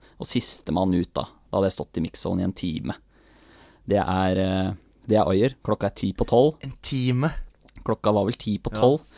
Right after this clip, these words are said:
Speaker 1: Det skal jeg ta og dobbeltsjekke mens jeg fortsetter å, å fortelle litt her, men, eh, han var i hvert fall siste mann ut.
Speaker 2: Hvilke mediehus er det som har, eh, spisest albuer i,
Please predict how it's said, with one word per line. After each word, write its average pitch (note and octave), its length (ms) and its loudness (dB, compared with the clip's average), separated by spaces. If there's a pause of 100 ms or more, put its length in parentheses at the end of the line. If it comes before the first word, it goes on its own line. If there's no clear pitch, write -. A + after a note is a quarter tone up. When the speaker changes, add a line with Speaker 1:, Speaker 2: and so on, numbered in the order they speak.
(180)
Speaker 1:
Det - 100 -16
skal G#2+ 180 -4
jeg G#2+ 760 0
ta - 240 -4
og G#2 100 -2
dobbeltsjekke F#2+ 540 -2
mens G2 180 2
jeg G#2+ 100 2
fortsetter G2+ 440 -2
å, G2 260 0
å G2 140 -2
fortelle F#2+ 340 -2
litt F#2+ 120 -2
her, B2+ 140 4
men, A#2+ 220 2
eh, A#2+ 220 2 (140)
han B2 100 0
var A#2+ 80 6
i A#2+ 60 6
hvert A#2 100 4
fall C3+ 140 0
siste - 320 -4
mann B2 200 0
ut. - 480 -2
Speaker 2:
Hvilke B2 280 -2
mediehus A2+ 460 -2
er G2+ 60 -2
det G#2 100 -6
som A2 120 -8
har, G2+ 240 -4
eh, F#2 760 -8 (360)
spisest A2+ 460 -6
albuer G#2 420 -4
i, F#2+ 340 -4